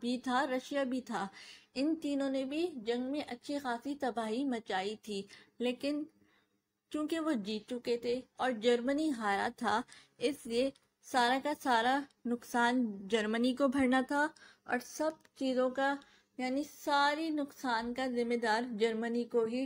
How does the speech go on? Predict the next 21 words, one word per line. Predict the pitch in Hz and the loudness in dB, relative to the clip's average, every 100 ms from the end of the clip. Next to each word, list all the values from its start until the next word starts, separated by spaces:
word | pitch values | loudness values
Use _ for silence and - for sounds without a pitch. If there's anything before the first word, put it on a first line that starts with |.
| 254 | -4
ठहराया | 240 208 196 196 208 202 | -6 -4 -4 -4 -6 -6
जाना | 202 202 190 185 | -6 -6 -6 -10
था। | - 196 165 - _ _ _ _ _ _ _ _ _ - | -10 -10 -10 -16 _ _ _ _ _ _ _ _ _ -2
अब | 302 320 | 0 0
मैं | 381 | 0
यहाँ | 339 277 269 240 277 - - _ _ _ _ _ _ _ _ _ _ 233 | 4 6 8 8 6 2 -6 _ _ _ _ _ _ _ _ _ _ -2
जो | 269 302 | 0 0
Treaty | - 269 254 302 | 0 -4 0 -2
of | 339 | 2
Versailles | 262 247 - 233 240 254 | 0 0 0 0 0 0
में | 269 | 0
जो | 285 | -2
provision | 285 269 233 226 226 262 262 | -4 -2 -2 -4 -4 -2 -2
थे, | 254 | 0
इसकी | 233 240 - 277 - - 302 320 339 _ _ _ _ _ _ _ _ _ _ | -2 -2 -8 -10 -10 -6 -4 -4 -6 _ _ _ _ _ _ _ _ _ _
छोटी | 330 311 330 339 | -2 0 0 -2
सी | 339 320 | -4 -4
summary | - 269 262 320 | -2 0 0 -2
share | 302 262 254 | -2 -2 -2
करना | 254 240 247 | -4 -4 -4
चाहूँगी | 247 220 220 220 233 | -6 -6 -6 -6 -6